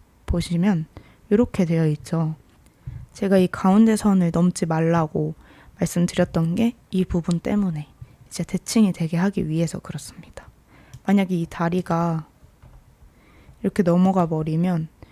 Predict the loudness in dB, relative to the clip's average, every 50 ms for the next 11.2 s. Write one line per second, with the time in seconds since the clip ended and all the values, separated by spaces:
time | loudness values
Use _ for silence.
0 | _ _ _ -2 0 0 0 0 -2 -4 -4 -4 -4 -6 -6 -2 0 0 2 2
1 | 2 2 0 0 -2 -2 -4 -4 -4 -4 -2 -2 0 0 -2 -2 -6 _ -20 -20
2 | _ _ _ _ _ -20 -20 -20 -20 _ _ _ -4 -2 0 0 2 2 2 4
3 | 4 4 4 2 0 0 0 0 0 2 2 2 2 2 2 2 2 2 2 0
4 | 0 0 0 -2 -2 -2 -6 -14 -18 -14 -12 -12 -10 -8 -6 -4 -4 -4 -4 -4
5 | -4 -4 -4 -4 -6 -8 -8 -8 -8 -8 -6 -4 -2 -2 -2 -4 -6 _ -20 -20
6 | -20 -20 -20 -20 -20 -20 -20 _ _ _ _ _ -20 -16 _ -6 -4 -2 -2 0
7 | 0 0 0 0 -2 -2 -4 -8 -12 -16 _ _ _ _ -8 -8 -8 -4 0 2
8 | 2 2 2 2 0 -2 -6 -6 -8 -10 -14 _ _ _ _ _ _ _ _ _
9 | _ _ _ _ _ _ _ _ -18 -14 -12 -8 -6 -6 -6 -6 -10 -18 -12 -10
10 | -10 -10 -10 -12 -14 -12 -12 -12 -12 -16 _ _ _ -8 -8 -8 -8 -8 -12 -14
11 | -16 -20 -20 -20 -20